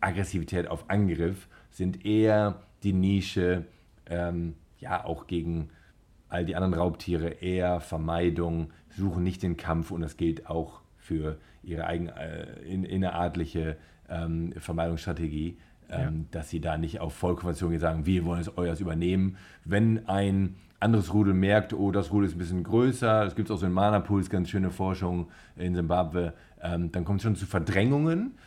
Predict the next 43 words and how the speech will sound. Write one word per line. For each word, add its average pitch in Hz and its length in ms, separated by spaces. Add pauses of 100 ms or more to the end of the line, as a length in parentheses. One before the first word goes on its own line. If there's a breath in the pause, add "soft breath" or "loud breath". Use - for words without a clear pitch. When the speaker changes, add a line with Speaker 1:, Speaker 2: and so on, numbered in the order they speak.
(140 loud breath)
Speaker 1:
schon, 110 300
dass 110 120
einfach, 92 240
wenn 92 140
ein 92 60
Rudel 92 280
vierzig 110 360
ist, 107 100
der 98 80
andere 95 180
ist 90 140
fünf, 123 360
dass 95 160
dann 90 100
natürlich 85 200
das 73 80
Fünfer-Rudel 90 520
wahrscheinlich 82 460 (260)
einfach - 280 (520)
weiß, 101 600 (260 soft breath)
„Gut, - 300 (800 soft breath)
in 104 160
dem 101 160
Gebiet 95 260
brauchen 95 200
wir 101 60
nicht 117 140
jagen 87 280
gehen, 92 260
weil 87 80
da 87 120
stoßen 95 220
wir 87 60
mit 80 80
vierzig.“ 107 320
Das 101 120
heißt 117 200
einfach 131 320
wirklich 120 160
so 123 100
eine 110 180
Verschiebung 107 800
der, 92 340